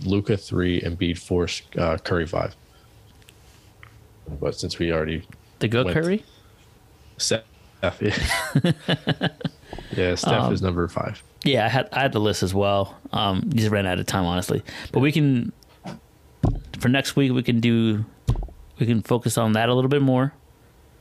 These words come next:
Speaker 2: We'll definitely jump into the Phillies playoff roster, what it might look like.
Speaker 1: Yeah.
Speaker 2: And we'll also deep dive into the Jeff Passan interview with The Undertaker. That should
Speaker 1: I,
Speaker 2: be
Speaker 1: I gotta
Speaker 2: riveting
Speaker 1: listen to it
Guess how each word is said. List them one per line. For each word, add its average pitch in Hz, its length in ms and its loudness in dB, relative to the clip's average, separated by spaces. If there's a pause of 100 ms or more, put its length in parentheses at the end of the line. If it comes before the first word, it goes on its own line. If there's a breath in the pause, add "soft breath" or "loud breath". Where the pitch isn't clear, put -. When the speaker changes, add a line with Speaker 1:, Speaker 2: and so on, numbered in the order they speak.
(420 soft breath)
Speaker 2:
We'll 110 100 0
definitely 127 320 2
jump 123 240 2
into 123 180 4
the 113 100 2
Phillies 120 320 2
playoff 117 400 0
roster, 113 440 2
what 117 220 2
it 101 80 -2
might 104 220 2
look 107 240 0
like. 117 260 0 (260)
Speaker 1:
Yeah. 135 100 0 (420 loud breath)
Speaker 2:
And 143 200 0
we'll 139 100 4
also 127 580 2 (360)
deep 180 220 0
dive 117 240 2
into 113 200 0
the 110 300 2
Jeff 135 280 0
Passan 127 500 0
interview 107 380 2
with 104 160 0
The 110 80 4
Undertaker. 104 580 0 (640 loud breath)
That - 80 0
should 127 80 2
Speaker 1:
I, - 40 4
Speaker 2:
be 117 40 4
Speaker 1:
I 117 60 2
gotta 117 120 4
Speaker 2:
riveting 113 200 2
Speaker 1:
listen 110 180 0
to 95 120 0
it - 20 2